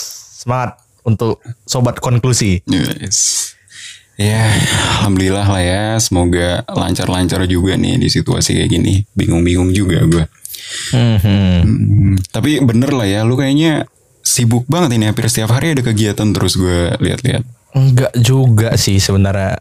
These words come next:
Speaker 1: ada kegiatan. Ya, paling karena
Speaker 2: <laughs>
Speaker 1: aku juga ikut organisasi ya, eh, di B M F T juga.
Speaker 2: Hmm.
Speaker 1: Terus aku juga, eh,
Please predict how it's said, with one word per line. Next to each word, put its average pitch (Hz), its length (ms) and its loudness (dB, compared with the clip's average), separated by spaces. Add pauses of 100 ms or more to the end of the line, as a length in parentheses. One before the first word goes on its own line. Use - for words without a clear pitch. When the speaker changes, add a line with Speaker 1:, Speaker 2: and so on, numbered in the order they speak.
(160)
Speaker 1:
ada 101 240 0
kegiatan. 92 800 0 (320)
Ya, 127 480 -2 (480)
paling - 240 0
karena 110 360 0
Speaker 2:
<laughs> 110 120 0
Speaker 1:
aku 110 160 0
juga 104 400 0 (240)
ikut 104 240 -2
organisasi 101 800 0
ya, 92 240 -2 (240)
eh, 92 560 0 (240)
di 90 480 2
B 92 160 2
M 90 80 2
F - 80 -2
T 95 160 0
juga. 104 560 0 (400)
Speaker 2:
Hmm. 92 320 2
Speaker 1:
Terus 92 240 0
aku 92 240 0
juga, 92 640 0 (320)
eh, - 400 0